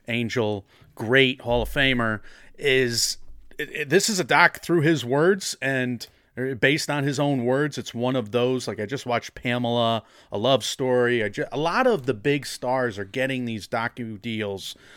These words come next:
on, on, on the streamers in particular,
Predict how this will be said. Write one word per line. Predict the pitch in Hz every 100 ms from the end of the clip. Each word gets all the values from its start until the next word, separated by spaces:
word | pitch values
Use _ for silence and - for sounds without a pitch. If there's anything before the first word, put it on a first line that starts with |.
| - _
on, | 110 110 104 107
on, | 110 107 110
on | 113 104
the | 98
streamers | - 135 131 117 120
in | 110
particular, | - - 135 - 110 98 92